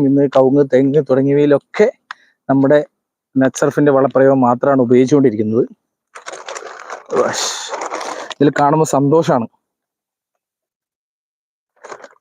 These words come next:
ഇരുന്നൂറ്റി അമ്പത് മരത്തിൽ നിന്നും മുപ്പത് ഷീറ്റിൽ നിന്നും അമ്പത്, അമ്പത്തഞ്ച് ഷീറ്റ് ലഭിക്കുക എന്ന് പറയുമ്പോൾ അതും തുടർച്ചയായിട്ട് കഴിഞ്ഞ മൂന്ന് വർഷക്കാലമായിട്ട്. സാധാരണ നമ്മൾ മരുന്ന് തടവിയിട്ട്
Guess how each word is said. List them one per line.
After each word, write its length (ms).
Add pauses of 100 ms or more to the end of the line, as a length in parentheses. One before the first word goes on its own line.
ഇരുന്നൂറ്റി 420
അമ്പത് 300
മരത്തിൽ 360
നിന്നും 220
മുപ്പത് 320
ഷീറ്റിൽ 320
നിന്നും 200
അമ്പത്, 320
അമ്പത്തഞ്ച് 460
ഷീറ്റ് 360
ലഭിക്കുക 320
എന്ന് 140
പറയുമ്പോൾ 340 (760)
അതും 240
തുടർച്ചയായിട്ട് 720 (1800)
കഴിഞ്ഞ 320 (340)
മൂന്ന് 320
വർഷക്കാലമായിട്ട്. 680 (640)
സാധാരണ 260
നമ്മൾ 220
മരുന്ന് 500 (280)
തടവിയിട്ട് 560